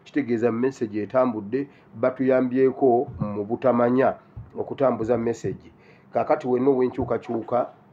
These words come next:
ayagala enkyukakyuka, ah, tukole bwe tuti, enkya abiri mu ttaano, abiri mu mukaaga, n'abiri mu musanvu, tutuuleko ewaka, one, tubeere mu kusaba,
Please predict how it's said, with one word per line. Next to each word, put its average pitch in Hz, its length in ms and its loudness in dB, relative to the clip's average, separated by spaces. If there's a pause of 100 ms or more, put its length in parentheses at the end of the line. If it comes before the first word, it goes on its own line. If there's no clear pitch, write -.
ayagala 113 360 0
enkyukakyuka, 110 840 -4 (540)
ah, 107 400 2 (1000)
tukole 135 280 2
bwe 123 160 4
tuti, - 300 -14 (360)
enkya 107 280 2
abiri 120 200 0
mu 117 120 -4
ttaano, 110 500 0 (320)
abiri 127 280 4
mu 127 80 4
mukaaga, 113 640 2 (300)
n'abiri 123 280 0
mu 117 140 -2
musanvu, 113 640 -2 (380)
tutuuleko 127 480 -2
ewaka, 127 520 2 (640)
one, 147 360 2 (120)
tubeere 123 280 -2
mu 120 120 0
kusaba, - 600 -2